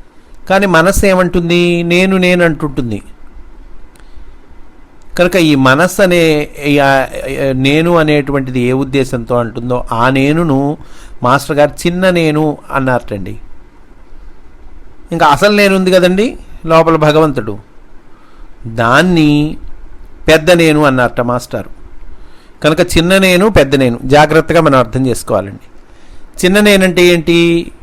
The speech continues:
ఇగో నాకు భలానా వాడంటే ఇష్టం, నాకు భలానా వాడంటే ద్వేషం, నాకు భలానా వస్తువు అంటే ప్రాణం, ఇలా అంటుంటాం కదండి మనం. లేదా నా ఆస్తి, నా డబ్బులు, నా ఇల్లు, నా పొలము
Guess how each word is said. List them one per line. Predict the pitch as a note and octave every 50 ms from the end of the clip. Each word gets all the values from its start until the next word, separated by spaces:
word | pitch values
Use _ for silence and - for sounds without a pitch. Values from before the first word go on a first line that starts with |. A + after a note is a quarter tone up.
| - - - - -
ఇగో | C3 C3 C3+ C3+ B2 A#2 - - - - - - - - - - - - -
నాకు | B2+ B2+ C#3 C3+ - D#3+ F3+
భలానా | F3 D3 C#3 C3+ C3+ B2+ B2+ B2+
వాడంటే | B2+ C3 C#3 C#3+ C#3+ C3+ C3+ C3+ B2
ఇష్టం, | A2+ - - - C3 G2 - - - - - -
నాకు | C#3+ C#3+ D3+ D#3 E3+
భలానా | E3 D3 C#3 C#3+ D3 C#3+ C#3+ C#3+ C#3
వాడంటే | C#3 C#3 C#3 C#3+ D3 C#3+ C3+ D#3+ D3+
ద్వేషం, | C3+ B2+ C3 C3 C3+ C3 - A#2 F#2+ - - - - - - - - - - - - - - - - - - - - - - - - - - - - - -
నాకు | D#3+ E3+ E3+ F3
భలానా | F#3 E3 D#3 D3 D#3 D3+ D3 D3+ D3
వస్తువు | C#3+ C#3 C3 - - E3
అంటే | E3 D#3 D3+ E3
ప్రాణం, | D#3 C3 D3 C#3+ C#3 C#3 C#3 B2 G2+ - - - - - - - - - - - - - - - - - - - - - - - - - - - - - - - -
ఇలా | D3+ D3+ D#3
అంటుంటాం | D#3+ D3+ D#3 F3 E3 F#3+ F3
కదండి | E3+ E3 E3 D#3 D#3+ D#3+
మనం. | D#3+ D#3+ E3+ - - - D3
లేదా | C#3+ D3 D3+ D#3 D#3
నా | D3+ C3+ C3+ C3
ఆస్తి, | C3+ C#3+ D#3 E3 F3 F3+ F3+ - - - - C3+
నా | A2+ A#2+ B2+ C3 C#3 D3+
డబ్బులు, | D#3+ D#3+ D#3+ D#3 D3+ E3+ D#3+ D3
నా | B2+ B2+ B2+ C3 C3+ C#3+
ఇల్లు, | D#3 D#3+ D#3+ E3 D#3+ D3+
నా | C3+ B2 B2 B2+ C3
పొలము | C3 C3 D#3 D3 D3+ D#3 D3+ C3 A2